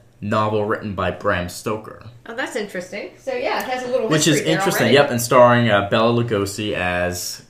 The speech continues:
Speaker 1: Count Dracula, one of the most iconic Count Draculas. To me, Christopher Lee was Dracula, 'cause I watched those movies.
Speaker 2: Okay.
Speaker 1: But both iconic and brilliant performances there. But I did wonder why,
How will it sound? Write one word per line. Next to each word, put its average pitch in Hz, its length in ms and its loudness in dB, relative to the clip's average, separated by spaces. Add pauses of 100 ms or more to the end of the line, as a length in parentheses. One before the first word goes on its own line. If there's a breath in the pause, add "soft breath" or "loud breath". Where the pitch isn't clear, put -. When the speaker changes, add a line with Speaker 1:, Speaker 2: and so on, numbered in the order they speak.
(140)
Speaker 1:
Count 90 340 -4
Dracula, 78 680 -6 (260)
one 101 160 -4
of 98 40 -6
the 98 60 -4
most 92 300 -4
iconic 95 600 -2 (380)
Count 98 300 -6
Draculas. 90 560 -4 (320 loud breath)
To 143 100 2
me, 117 480 2
Christopher 123 520 -2
Lee 87 500 -6 (120)
was 85 760 -6 (160)
Dracula, 87 680 -4
'cause - 80 -18
I 87 100 0
watched 85 380 -4
those 90 640 -6
movies. 80 540 -12 (260 loud breath)
Speaker 2:
Okay. 214 200 -18
Speaker 1:
But - 320 -4 (180)
both 101 380 2 (220)
iconic 117 520 2
and 101 160 -2
brilliant 104 500 -2
performances 95 760 -8
there. 85 360 -4 (380)
But 175 180 2
I 165 60 4
did 226 240 0
wonder 180 340 6
why, 117 600 4